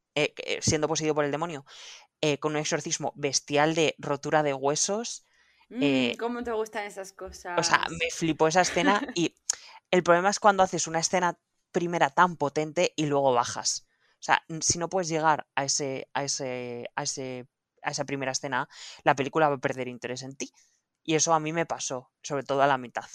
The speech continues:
Speaker 1: de la película, porque veía que era muy rendu-, redundante. Era en plan, "Los Warren van a buscar X, los Warren van a buscar Y". Y era como, vale, mm, por favor, cortad esto que no,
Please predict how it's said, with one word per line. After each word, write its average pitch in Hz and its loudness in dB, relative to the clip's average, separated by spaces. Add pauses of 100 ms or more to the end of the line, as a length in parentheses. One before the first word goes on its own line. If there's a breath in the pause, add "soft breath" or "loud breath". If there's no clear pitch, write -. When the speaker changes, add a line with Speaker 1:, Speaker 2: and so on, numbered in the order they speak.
(260)
Speaker 1:
de 139 -8
la 120 -6
película, - -12
porque 147 -2
veía 170 4
que 185 -2
era 190 2
muy 151 -4
rendu-, 151 -2
redundante. 123 -4 (480)
Era 139 2
en 131 0
plan, 120 -4 (320 loud breath)
"Los 147 -2
Warren 165 4
van 156 4
a 151 2
buscar 139 -4
X, 117 -10 (280)
los 139 -6
Warren 151 0
van 135 0
a - -2
buscar 123 -8
Y". 107 -12 (300)
Y 147 -2
era 127 4
como, 117 -6
vale, 131 -2 (420)
mm, 127 -12
por 147 -2
favor, 147 2 (400)
cortad 143 -2
esto 196 -6
que 143 -10
no, 131 -10